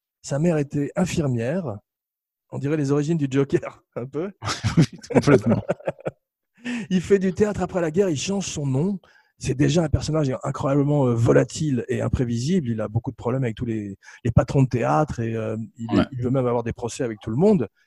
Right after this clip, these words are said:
Speaker 1: Il fait, euh, des one-man shows qui se passent assez mal en général. On peut voir sur YouTube, euh, son one-man show sur Jésus où il se,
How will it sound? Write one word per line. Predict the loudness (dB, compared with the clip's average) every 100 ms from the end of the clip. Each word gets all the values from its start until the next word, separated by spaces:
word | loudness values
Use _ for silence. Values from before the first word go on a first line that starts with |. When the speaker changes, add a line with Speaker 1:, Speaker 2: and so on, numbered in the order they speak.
| _ _
Speaker 1:
Il | -16
fait, | -10 -4 0
euh, | 2 0 -4 -16 _ _ -4
des | 2
one-man | 4 4 2 0
shows | -2 -6 -6 -10 _ _ _ -20 -20
qui | -12 0
se |
passent | 2 4
assez | 4 4
mal | 6 6
en | 6
général. | 6 4 4 4
On | 4
peut |
voir | 6 4
sur | 4 4
YouTube, | 4 8 6 8
euh, | 4
son | 2
one-man | 4 4 4
show | 4
sur | 4
Jésus | 4 4 4 4
où | 4 4
il | 0
se, | -4 -4